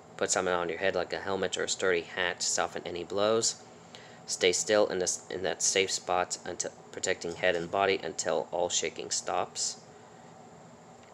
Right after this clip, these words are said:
When outside, you'll want to go, um, away from any buildings, poles, power lines, and trees that may fall on you. Also try to avoid muddy areas, as that may liquefy if not open up as sinkholes.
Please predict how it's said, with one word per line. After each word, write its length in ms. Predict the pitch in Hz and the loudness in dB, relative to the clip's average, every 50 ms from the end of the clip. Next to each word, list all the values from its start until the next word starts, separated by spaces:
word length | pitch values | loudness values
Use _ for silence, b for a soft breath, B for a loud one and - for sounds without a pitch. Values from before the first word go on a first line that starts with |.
| - - - - - - - | -20 -20 -20 -20 -20 -20 -6
When 140 | - 120 113 | -2 4 6
outside, 560 | 110 104 95 - - - 135 131 143 160 156 - - - - | 6 6 6 4 2 4 4 6 6 4 2 0 -10 -8 -2
you'll 160 | 95 98 95 | -2 0 2
want 200 | 98 101 101 - | 2 0 0 0
to 60 | - | -2
go, 280 | - 101 98 98 95 98 - - - - - - - B B B B B B B B B B B B B - - | -2 0 0 0 0 -2 -6 -14 -20 -20 -20 -20 -20 B B B B B B B B B B B B B -14 -4
um, 420 | - 85 90 90 90 90 92 90 92 B B B B B B - - - - - - - | 2 4 4 4 4 2 -2 -6 -8 B B B B B B -20 -20 -20 -20 -20 -4 -2
away 420 | 98 95 90 95 101 101 104 104 | -2 0 2 4 6 6 6 6
from 260 | 107 - - 92 90 - | 4 0 -4 -4 -2 0
any 200 | 95 95 90 90 | -2 -2 -2 -2
buildings, 500 | - 98 101 101 98 104 101 101 - - | 2 2 2 4 2 0 -2 -2 -4 -6
poles, 500 | - - - 95 98 95 92 95 - - | -6 0 2 4 6 6 4 2 -2 -10
power 280 | - - 92 90 90 | -4 0 2 2 2
lines, 280 | 87 90 87 87 87 - | 2 2 0 -2 -2 -6
and 140 | - 85 - | -8 -8 -8
trees 260 | - - 98 95 - | -4 -2 -2 -2 -2
that 140 | 90 - 92 | -4 -4 -4
may 120 | 85 82 | -6 -6
fall 300 | - - - 104 113 113 | -6 -2 0 2 2 4
on 140 | 117 117 117 | 2 2 0
you. 220 | 117 117 120 123 - B B B B B B B B - | 0 0 -2 -2 -6 B B B B B B B B -2
Also 260 | 98 101 - 104 95 | 0 0 2 0 0
try 220 | - - - 95 | 0 0 0 0
to 180 | 95 - - 92 | 0 2 0 -2
avoid 360 | 87 85 - 87 85 85 - - - | -2 0 2 2 2 2 0 -4 -6
muddy 340 | 90 92 98 101 101 - - | -2 0 2 2 2 0 0
areas, 460 | 90 90 87 85 87 90 87 - - B B B B B B B B - | 0 2 2 2 2 2 2 -2 -4 B B B B B B B B -6
as 160 | - 82 - | -6 -2 0
that 180 | 92 85 - - | 0 0 0 0
may 140 | 87 85 82 | -2 -2 0
liquefy 580 | 85 90 101 101 - 101 90 - 98 92 92 - | 0 0 -2 0 -2 -6 -2 0 2 2 2 2
if 180 | 85 85 - - | 0 -6 -4 -4
not 200 | 87 87 - - | -4 -2 0 0
open 240 | 90 87 - 87 | -2 -2 0 -2
up 160 | 87 85 - - | -2 -2 -2 -4
as 100 | 78 - | -2 0
sinkholes. 640 | - - - 78 - - 58 - - - - - | 0 0 0 -2 -6 -6 -8 -8 -6 -6 -6 -6